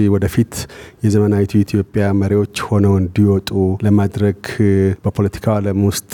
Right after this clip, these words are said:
ሙሉ ተሳትፎ እንዲያደርጉ በደጋፊነት ወይም በተመልካችነት ዳር ቆመው ተመልካች እንዳይሆኑ ለማድረግ ምን መደረግ አለበት? ሙሉ ተሳታፊ እንዲሆኑና አልፎ ተርፎም በአመራር ደረጃ ላይ እንዲቀመጡ ለማድረግ የእርስዎ ከተሞክሮ አንጻር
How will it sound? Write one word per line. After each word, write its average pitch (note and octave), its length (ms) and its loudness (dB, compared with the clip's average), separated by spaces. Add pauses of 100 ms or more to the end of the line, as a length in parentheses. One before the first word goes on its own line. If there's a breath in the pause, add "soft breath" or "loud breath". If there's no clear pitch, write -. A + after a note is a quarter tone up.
(120)
ሙሉ G2 240 2
ተሳትፎ - 540 -4
እንዲያደርጉ F#2+ 640 0
በደጋፊነት G2 760 -2
ወይም G2 140 0
በተመልካችነት G2+ 800 -2 (140)
ዳር G#2+ 220 0
ቆመው G#2 260 -2
ተመልካች G2 460 -2
እንዳይሆኑ G2 440 0
ለማድረግ F#2+ 520 0 (560)
ምን C3+ 280 4
መደረግ A2 460 0
አለበት? F#2+ 600 -2 (600)
ሙሉ G#2+ 240 4
ተሳታፊ - 440 -4 (120)
እንዲሆኑና G2 760 0
አልፎ G2 340 -4
ተርፎም G2+ 460 0 (240)
በአመራር G2 500 2
ደረጃ G2 320 0
ላይ F#2+ 160 0
እንዲቀመጡ F#2+ 600 -2
ለማድረግ G2 540 -2
የእርስዎ G#2 400 0 (160)
ከተሞክሮ G#2+ 500 -2
አንጻር G2 440 -2